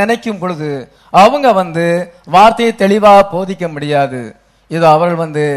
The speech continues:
நல்ல ஆவிக்குரிய ஸ்டாண்டர்ட்ல வர முடியாது என்பதை நீங்கள் அறிய வேண்டும். இப்பொழுது ஏழு முத்திரைகள் திறக்கப்பட்டிருக்கிறது. God opened the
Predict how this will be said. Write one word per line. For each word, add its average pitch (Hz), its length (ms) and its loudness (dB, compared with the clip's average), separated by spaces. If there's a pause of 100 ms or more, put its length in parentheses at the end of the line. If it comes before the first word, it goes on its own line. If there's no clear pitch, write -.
(440)
நல்ல 208 180 2 (180)
ஆவிக்குரிய 226 500 -2
ஸ்டாண்டர்ட்ல 196 680 -2 (140)
வர 151 100 0 (160)
முடியாது 117 600 -10 (760)
என்பதை 147 400 -10 (120)
நீங்கள் 170 340 -6
அறிய 131 180 -8 (100)
வேண்டும். 113 280 -20 (380)
இப்பொழுது 240 420 -4 (160)
ஏழு 277 200 6
முத்திரைகள் 233 380 0
திறக்கப்பட்டிருக்கிறது. 156 760 -2 (2000)
God 202 280 4 (120)
opened 262 320 0
the 247 60 6